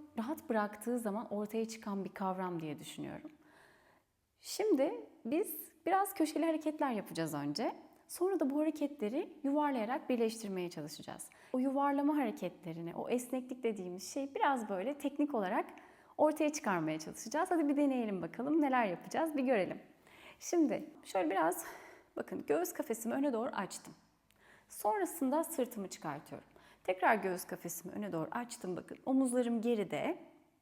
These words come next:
geride omuzlarım. Omuzlarımı öne doğru alıyorum ve kapatıyorum. Tekrar açtım, tekrar kapattım.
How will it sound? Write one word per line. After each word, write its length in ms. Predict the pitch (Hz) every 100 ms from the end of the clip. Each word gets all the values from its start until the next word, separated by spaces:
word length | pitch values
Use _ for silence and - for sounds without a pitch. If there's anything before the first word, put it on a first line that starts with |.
| _ -
geride 280 | 214 180
omuzlarım. 640 | 175 151 147 - - 208 349 - - - -
Omuzlarımı 500 | 349 349 339 320 302
öne 260 | 277 277
doğru 220 | 220 170 -
alıyorum 680 | 254 247 214 160 180 285 427 - - _ _ -
ve 200 | 320 339 330
kapatıyorum. 520 | - - 151 - - - - - - - -
Tekrar 480 | - 370 370 180 - -
açtım, 580 | 269 - - 302 302 302 - - _ _ _ _ _ _ _ _ _ _ -
tekrar 440 | 320 311 269 262
kapattım. 480 | 254 - - - -